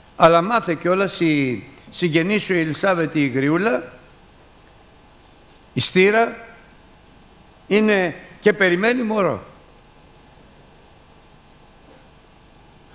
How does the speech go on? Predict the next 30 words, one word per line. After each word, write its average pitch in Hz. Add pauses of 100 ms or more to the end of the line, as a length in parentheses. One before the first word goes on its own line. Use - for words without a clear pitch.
(140)
Δεν 202
αμφισβήτησε, 151 (400)
δεν 202
είπε 220 (920)
τίποτα, 247 (320)
παρά 156
μόνο 175
είπε 170
αυτό 156
που 139
θέλει 143
ο 139
Θεός 131
να 131
λέμε. 123
«Γέννητο 131
είσαι 123
με 117 (760)
κατά 120
το 120
θέλημά 101
σου. - (540)
Ας 143
γίνει 143
το 120
θέλημά 110
σου -
στη -
ζωή 101
μου. 85